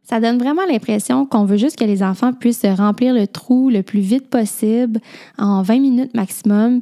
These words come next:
puis qu'ils aient dépensé leur énergie le plus vite possible pour ne pas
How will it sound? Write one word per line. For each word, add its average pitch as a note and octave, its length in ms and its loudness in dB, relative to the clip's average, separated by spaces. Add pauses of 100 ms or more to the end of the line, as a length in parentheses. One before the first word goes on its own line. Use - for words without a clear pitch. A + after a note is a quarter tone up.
puis A#3+ 100 -2
qu'ils A3+ 200 -2
aient D#4 80 0
dépensé G#3+ 420 0
leur B3 160 0
énergie G3+ 380 0
le A#3+ 100 2
plus G3 200 -2
vite A3 320 0
possible A#3+ 440 -2
pour G#3+ 220 -2
ne G3 100 0
pas C4+ 320 -2